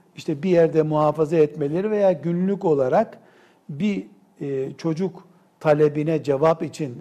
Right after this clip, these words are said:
sunmalarını kabul edemeyiz. Bu Avrupa'da gelişmiş bir sistemdir vesaire, ayrı bir konu. Evet, bu Avrupa'da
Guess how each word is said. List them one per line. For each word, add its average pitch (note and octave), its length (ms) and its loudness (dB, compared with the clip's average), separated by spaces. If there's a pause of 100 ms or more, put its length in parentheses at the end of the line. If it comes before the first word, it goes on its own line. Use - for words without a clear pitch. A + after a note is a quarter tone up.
sunmalarını D#3+ 1160 0 (400)
kabul D#3+ 320 -2
edemeyiz. D3 600 -4 (720)
Bu C#4 100 2
Avrupa'da A#3+ 500 2
gelişmiş G#3+ 640 -6
bir G3 80 -8
sistemdir F#3 800 -6
vesaire, F#3 520 -2
ayrı G3 400 -2
bir - 120 -6
konu. G#2+ 240 -8 (240)
Evet, D3 320 0
bu G#3+ 100 0
Avrupa'da E3+ 720 0